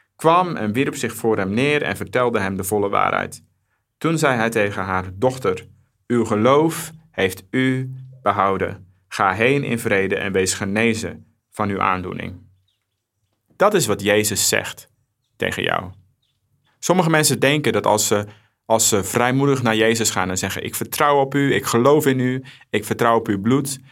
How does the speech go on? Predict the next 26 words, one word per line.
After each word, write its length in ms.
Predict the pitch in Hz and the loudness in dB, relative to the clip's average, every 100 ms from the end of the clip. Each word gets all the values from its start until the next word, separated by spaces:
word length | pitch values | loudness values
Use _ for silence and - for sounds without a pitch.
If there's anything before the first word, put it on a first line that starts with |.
| _ | _
dan 140 | 104 | -2
denken 320 | 101 156 180 143 | 2 2 0 0
ze, 340 | 120 113 110 - _ _ _ _ | 2 0 -4 -14 _ _ _ _
"Ja, 320 | - 87 85 | 0 2 4
dat 180 | 85 104 | 2 0
is 100 | 107 | 0
hoogmoedig, 680 | 98 101 104 113 120 110 107 | 0 0 2 0 2 2 2
dat 180 | 101 - | -2 0
kun 120 | 113 | 0
je 80 | 107 | 2
toch 160 | 110 | -2
niet 180 | 101 98 | -4 -2
doen? 440 | 120 113 107 101 - | 0 0 -2 -6 -8
Je 100 | 101 | -4
kunt 180 | 117 | -2
toch 120 | 113 107 | -2 -2
niet 160 | 107 | 0
zomaar 280 | - 113 110 | 2 2 2
naar 120 | 101 | 2
Jezus 340 | 107 113 113 104 | 4 2 2 -2
gaan 280 | 107 98 | -2 -2
en 140 | 90 98 | -2 -4
het 100 | 98 | -2
van 140 | 107 | -2
hem 180 | 98 98 | -2 -2
ontvangen? 520 | 101 - 120 117 117 | -2 0 0 2 -2